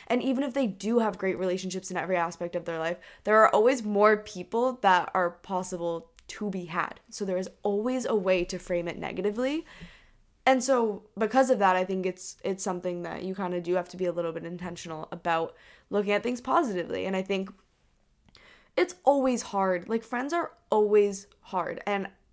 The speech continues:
I have always kind of felt like on the outside. Like, I've always felt like other people are more embedded in a friend group than I am. Other people always have more friends. Al-, other people always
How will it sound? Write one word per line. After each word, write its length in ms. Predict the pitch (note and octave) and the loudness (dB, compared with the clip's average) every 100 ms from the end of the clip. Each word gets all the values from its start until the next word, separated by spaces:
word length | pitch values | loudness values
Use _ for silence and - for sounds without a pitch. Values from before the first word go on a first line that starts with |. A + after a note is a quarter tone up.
| _ _ - | _ _ 2
I 520 | A3 C4+ A3 F#3+ F#3 F#3+ _ _ _ _ | 6 6 6 2 -2 -8 _ _ _ _
have 240 | A#3+ A3+ - | 2 2 4
always 320 | - A#3+ B3 | 6 8 6
kind 220 | A#3+ A#3 G#3 | 4 0 0
of 80 | |
felt 220 | G3+ F#3 F#3 | 0 0 0
like 320 | F#3 F3+ F3 _ _ _ _ _ _ _ _ _ _ _ _ _ _ _ _ - | 0 0 -2 _ _ _ _ _ _ _ _ _ _ _ _ _ _ _ _ 4
on 340 | G#3+ G#3 G3+ | 6 6 4
the 420 | G3+ G3 F#3+ F3+ - | 2 2 2 0 0
outside. 540 | F#3+ F#3 - F#3+ D#3+ E3 | 2 2 0 -4 -4 -4
Like, 100 | F#3+ | -4
I've 120 | G#3 | -2
always 340 | - G#3+ G#3+ G#3 | 4 8 6 6
felt 200 | G3+ F#3+ | -2 0
like 140 | F#3+ - | -2 0
other 200 | G3 F#3+ | 0 0
people 320 | G3 F#3+ F#3+ | -4 -2 0
are 100 | F#3 | 0
more 360 | F#3 F3 F3 - | -2 -2 -2 -4
embedded 540 | F#3+ F#3 G3+ F#3 F3+ | -6 -2 0 0 -2
in 100 | F3 | -4
a 60 | F3 | -8
friend 320 | - E3 E3+ | -6 -8 -6
group 180 | E3+ F3 | -10 -10
than 160 | F3+ | -10
I 220 | E3 E3 E3 | -8 -6 -8
am. 280 | - - - | -8 -8 -4
Other 180 | F#3+ F#3+ | -2 -2
people 280 | F#3+ F#3+ F#3 | -4 -4 -2
always 320 | F#3 F#3 F3+ | 0 -2 -4
have 320 | - G#3 G3+ | -2 0 2
more 200 | F#3+ F3 | 0 -4
friends. 440 | F3 F3+ E3 E3+ | -6 -8 -8 -6
Al-, 240 | E3+ F3+ F3+ F#3+ | -4 -2 -2 -2
other 180 | G3 | -2
people 260 | F#3+ G3+ F#3+ | -2 -4 -2
always 300 | F#3 F#3 F3+ | 0 -2 -4